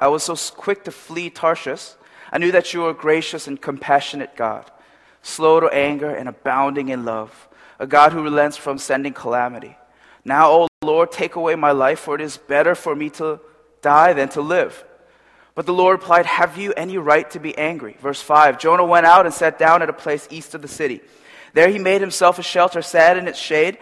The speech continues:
and waited to see what would happen to the city. When the Lord God provided, uh, a vine and made it grow up over Jonah to give shade for his head, to ease his discomfort, and Jonah was very happy about the vine. But at dawn the next day, God provided a worm,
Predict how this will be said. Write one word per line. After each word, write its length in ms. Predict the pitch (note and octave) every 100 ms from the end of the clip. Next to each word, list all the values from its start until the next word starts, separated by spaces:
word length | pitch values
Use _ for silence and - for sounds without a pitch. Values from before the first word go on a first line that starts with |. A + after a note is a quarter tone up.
| - -
and 160 | D#3 D3+
waited 320 | F3 F#3+ G3
to 80 | -
see 380 | - F#3+ G#3
what 260 | F#3+ D#3+ D3+
would 80 | D#3+
happen 380 | D3+ D3 E3 D#3
to 160 | D3+
the 80 | C#3
city. 340 | - F#3 A2+ - _ _ _ _
When 140 | - F3
the 80 | F3+
Lord 240 | G3 F#3+
God 220 | F#3+ G3
provided, 600 | G3 D#3+ E3+ F3+ D#3 - - - _
uh, 200 | - D3 -
a 40 |
vine 460 | C#3+ D#3+ F3 F3+ F3
and 100 | E3
made 160 | D#3 E3+
it 100 | -
grow 280 | D#3 D#3+
up 140 | E3 E3
over 260 | D#3+ E3 F3
Jonah 380 | D#3+ D#3+ E3+
to 120 | E3 -
give 220 | D#3 D3+
shade 420 | - D#3+ D#3 E3
for 220 | - D#3
his 200 | D#3 D#3
head, 340 | - D#3 C#3 - - _
to 180 | - -
ease 280 | F#3 F#3 -
his 200 | E3 D3+
discomfort, 680 | D#3 - E3+ E3+ B2+ A#2 _ _ -
and 100 | C3+
Jonah 300 | E3 E3 F3
was 140 | D#3
very 340 | C3 D3+ E3 D#3+
happy 460 | - D#3 D#3 B2
about 320 | - B2+ A#2+ C#3
the 60 |
vine. 400 | B2 C#3 B2+ A2 _ _ _ _ _ _ _ _ _
But 100 | D3
at 160 | D#3+ E3
dawn 300 | D#3+ F3 F3+
the 80 | E3
next 340 | E3+ E3+ -
day, 160 | E3 E3
God 300 | D#3 D#3+ E3
provided 420 | D#3+ D3 D#3 D3+
a 60 | D3+
worm, 420 | C#3+ D#3+ D3+